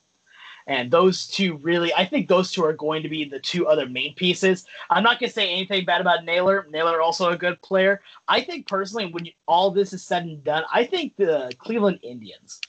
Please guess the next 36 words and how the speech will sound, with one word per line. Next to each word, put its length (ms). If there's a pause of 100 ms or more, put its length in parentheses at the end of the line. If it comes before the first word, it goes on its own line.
won 200
this 140
trade. 300 (1300)
Mike 220
Clevinger 460
is 120
a 100 (120)
very 420
good 240
pitcher, 460 (360)
but 220
we 140
also, 500
like 240
we 240 (160)
just 300
talked 260
about, 300
if 180
his 240
attitude 420
gets 200
in 80
the 100
way, 280
he's 340
not 200
gonna 140
play. 440 (720)
And 80
he's 200
gonna 140
play 200
very 300
poorly. 560 (1600)
If 300